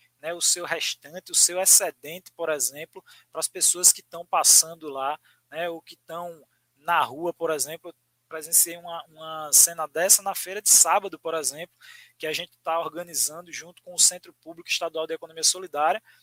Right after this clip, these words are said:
onde várias pessoas que estavam na rua, né, moradores de rua, né, trabalhadores da limpeza urbana, por exemplo, assim que a feira terminou, uma parte do excedente que sobrou da feira que não foi vendido,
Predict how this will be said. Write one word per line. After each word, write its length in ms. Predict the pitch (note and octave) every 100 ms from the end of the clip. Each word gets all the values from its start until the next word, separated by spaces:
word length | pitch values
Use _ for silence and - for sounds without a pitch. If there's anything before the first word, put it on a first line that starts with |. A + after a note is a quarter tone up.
| _ _
onde 200 | E3 D#3
várias 260 | D#3 F#3+
pessoas 360 | - G3 F3+ F3
que 60 | -
estavam 300 | - F3+ G3
na 140 | F#3
rua, 280 | B2 D3+ G3
né, 100 | E3+
moradores 440 | D#3 D#3 D#3+ D#3+
de 140 | D3 E3
rua, 420 | B2+ C#3+ F3 E3 _ _ _
né, 180 | C#3+ D#3+
trabalhadores 760 | - D#3 D#3 F#3 D#3 D3+ F#3+ F3
da 100 | F3+
limpeza 380 | F3 F3 D#3+
urbana, 440 | C#3+ B2+ D3 E3+ F3
por 180 | E3+ D#3
exemplo, 540 | C#3+ C#3 D3 - _ _ _ _
assim 260 | C#3 - F#3+
que 100 | G#3+
a 60 |
feira 260 | - F#3 F#3
terminou, 640 | F#3+ F3+ F#3 D#3+ D#3+ F#3+ - _ _ _ -
uma 120 | F#3
parte 340 | - F#3+ -
do 80 | G3+
excedente 560 | G#3+ - G#3 - F3 -
que 80 | -
sobrou 380 | F#3+ E3+ E3+
da 140 | F3+ F3
feira 260 | - E3
que 100 | -
não 80 | F3
foi 200 | - F3+
vendido, 500 | F3+ E3+ C#3 E3 F3+